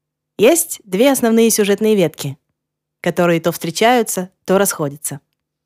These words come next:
Очень это люблю. В одной люди, в другой потусторонние духи, случайно попавшие в мир людей. Обе ветки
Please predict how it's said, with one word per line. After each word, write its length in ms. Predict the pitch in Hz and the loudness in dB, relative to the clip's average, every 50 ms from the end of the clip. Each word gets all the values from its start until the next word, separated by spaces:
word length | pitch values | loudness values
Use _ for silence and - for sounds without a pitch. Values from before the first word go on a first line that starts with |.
| _ _ _ _ _ - | _ _ _ _ _ -6
Очень 320 | 180 170 - - 175 165 | -6 -4 -4 -4 -4 -6
это 140 | 156 - 170 | -4 -4 -2
люблю. 360 | 180 180 165 160 147 139 147 _ _ _ _ _ _ _ _ _ _ _ _ _ _ _ _ _ _ _ _ | -4 -2 -4 -4 -6 -6 -8 _ _ _ _ _ _ _ _ _ _ _ _ _ _ _ _ _ _ _ _
В 60 | - 180 | -2 -2
одной 320 | 180 170 175 170 170 165 | 0 0 0 0 0 0
люди, 420 | 165 202 269 285 - 190 160 170 _ _ _ _ _ _ _ _ _ _ | 0 2 0 0 0 -2 -4 -6 _ _ _ _ _ _ _ _ _ _
в 60 | 156 | -6
другой 420 | - 180 175 170 208 269 294 285 _ _ _ _ _ _ | -4 -2 0 2 2 0 0 -2 _ _ _ _ _ _
потусторонние 640 | - 202 190 226 220 - 254 254 269 262 254 262 269 | -8 -2 -2 -2 0 2 2 2 4 4 4 4 4
духи, 380 | 240 233 208 180 - - 147 156 _ _ _ _ _ _ _ _ _ _ _ - | 4 2 2 0 -2 -8 -12 -12 _ _ _ _ _ _ _ _ _ _ _ -14
случайно 580 | - - 180 - - 202 226 269 262 208 160 | -6 -6 -4 -2 2 2 2 2 0 -4 -6
попавшие 560 | - - 151 - 165 175 185 - - 185 160 | -6 -6 -4 0 0 -2 0 -2 -2 -4 -2
в 40 | 147 | -2
мир 180 | 156 156 156 151 | -2 -4 -4 -4
людей. 460 | 156 160 156 156 156 147 135 139 _ _ _ _ _ _ _ _ _ _ _ _ _ _ _ _ _ _ _ _ - | -4 -6 -6 -4 -6 -6 -6 -10 _ _ _ _ _ _ _ _ _ _ _ _ _ _ _ _ _ _ _ _ -4
Обе 240 | - 208 196 185 202 | 0 0 2 2 2
ветки 520 | 196 220 240 247 247 - - 165 156 165 | 4 4 4 4 2 -2 -6 -6 -6 -8